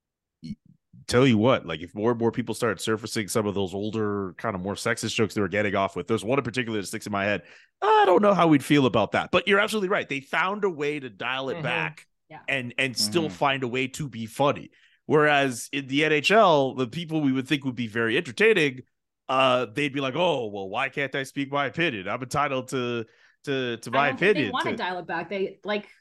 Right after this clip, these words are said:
Speaker 1: No. <laughs>
Speaker 3: you know.
Speaker 1: They don't.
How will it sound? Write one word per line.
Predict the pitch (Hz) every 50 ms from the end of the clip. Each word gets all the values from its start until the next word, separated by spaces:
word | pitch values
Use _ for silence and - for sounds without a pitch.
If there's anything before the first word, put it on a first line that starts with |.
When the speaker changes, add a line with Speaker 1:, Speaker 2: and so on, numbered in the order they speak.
| _ _ _ _ _ -
Speaker 1:
No. | 107 139 196 190 - -
<laughs> | - - - - _ _ _ _ _ _ _ _ _ _ _ _ _ _ _ _ _ _ _ - _ _ _ - - - _ _ - 147 -
Speaker 3:
you | 392 254 254
know. | 220 175 165 190 226 - -
Speaker 1:
They | 226 247 226
don't. | 180 - 254 240 247 254 320 294 - - - - -